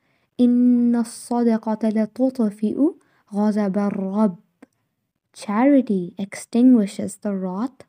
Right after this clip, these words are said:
of the Lord. Jamia Tirmizi, six sixty-four. Dear children, we have learned about charity before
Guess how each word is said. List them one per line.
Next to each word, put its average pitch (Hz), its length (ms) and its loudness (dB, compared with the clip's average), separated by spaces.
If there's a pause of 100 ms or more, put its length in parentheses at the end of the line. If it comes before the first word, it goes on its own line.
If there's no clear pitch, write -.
of 185 200 -14
the 208 100 -6
Lord. 233 480 -2 (100)
Jamia 208 460 10
Tirmizi, 285 600 10 (200)
six - 380 0
sixty-four. 285 760 4 (800)
Dear 359 300 12
children, 254 640 8 (420)
we 269 180 12
have 466 220 2
learned 226 560 8
about 254 260 6
charity 208 460 2
before 269 540 6